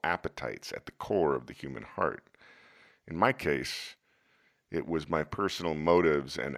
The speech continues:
appetites that fueled my finding of that gray area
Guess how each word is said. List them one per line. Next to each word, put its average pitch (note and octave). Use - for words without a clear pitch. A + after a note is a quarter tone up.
appetites -
that D2+
fueled D2
my E2
finding D#2+
of D2+
that D2+
gray E2+
area B1+